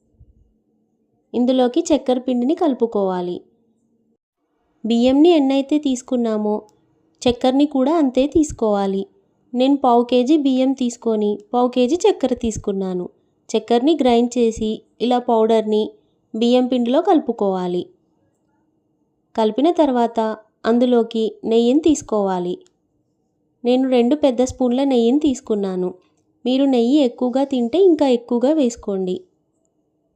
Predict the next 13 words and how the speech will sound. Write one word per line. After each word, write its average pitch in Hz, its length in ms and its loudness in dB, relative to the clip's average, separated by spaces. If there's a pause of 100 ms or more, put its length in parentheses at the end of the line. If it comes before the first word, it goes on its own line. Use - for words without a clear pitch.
తక్కువగా 247 440 -2
తింటే 262 300 -2
తక్కువగా 262 480 0
వేసుకోండి. 190 600 -4 (460)
నెయ్యి 233 260 2
వేసుకొని 233 560 2 (180)
మొత్తం 214 300 0
పిండిని 277 360 2
కలుపుకోవాలి. 196 800 -2 (2500)
ఇలా 247 180 0
మొత్తం 247 380 0
కలుపుకున్న 254 520 -2
తర్వాత 214 500 -2